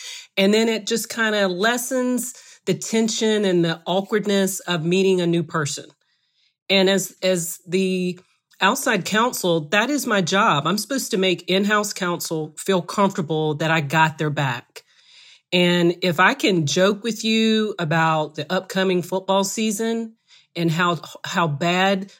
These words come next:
the Longhorns or the Sooners may g-, get beat up when they finally go to the S E C, whenever that is, then that, that builds a connection with us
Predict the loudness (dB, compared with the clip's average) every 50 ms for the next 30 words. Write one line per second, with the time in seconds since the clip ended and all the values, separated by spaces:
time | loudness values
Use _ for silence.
0 | _ -4 -2 0 0 0 2 2 0 2 2 2 2 2 4 2 2 0 -2 -2
1 | -2 -2 0 0 0 -2 -2 -2 0 2 2 4 4 4 2 2 0 0 2 2
2 | 2 0 -2 -4 -2 0 0 0 0 0 0 0 2 2 2 2 0 0 0 0
3 | 0 2 0 -2 -2 -2 -2 0 0 0 2 0 0 2 0 2 2 2 0 0
4 | -2 -2 -2 -2 -2 -2 -2 -2 -2 0 0 0 0 0 0 0 0 2 0 2
5 | 2 2 2 2 2 0 -2 -2 -4 -8 -12 -16 _ _ _ _ _ _ _ _
6 | _ -2 0 2 4 4 4 2 2 0 0 2 2 2 2 2 2 2 2 -2
7 | -2 0 0 2 2 2 0 -2 -2 -4 -4 -2 -2 -4 -4 -2 -2 -2 0 -2
8 | -4 -6 -8 -12 -14